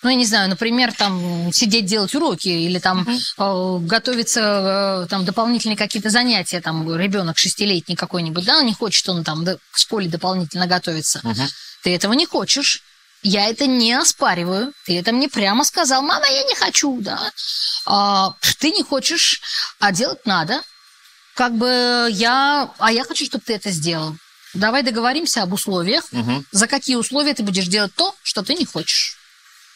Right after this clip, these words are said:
Speaker 1: И это честно, вопрос только договориться о приемлемых условиях для ребенка и для мамы. Но это залог, одно-, один из залогов уважения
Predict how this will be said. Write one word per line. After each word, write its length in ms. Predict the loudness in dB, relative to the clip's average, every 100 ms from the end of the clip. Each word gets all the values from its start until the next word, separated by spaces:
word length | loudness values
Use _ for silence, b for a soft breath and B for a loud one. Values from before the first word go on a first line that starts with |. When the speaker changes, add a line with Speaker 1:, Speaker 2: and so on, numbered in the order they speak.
| -4
Speaker 1:
И 80 | -2
это 200 | 0 0
честно, 360 | 0 0 0
вопрос 320 | -2 0 -2
только 240 | -2 -4 -2
договориться 540 | -2 2 2 2 0
о 40 | 0
приемлемых 600 | 0 0 2 2 0 -2
условиях 500 | -4 -2 0 0 0
для 140 | -2
ребенка 440 | -2 0 -2 -2 -2
и 20 |
для 180 | -2 -2
мамы. 360 | -2 -4 -6 -10 B B B -2
Но 240 | 0 2
это 400 | 2 2 2 2
залог, 580 | 2 2 2 -2 -4 -8 -2
одно-, 460 | -2 0 0 0
один 300 | 0 0 0
из 60 | 2
залогов 480 | 0 0 0 -2 -4
уважения 800 | -2 0 2 0 0 0 -2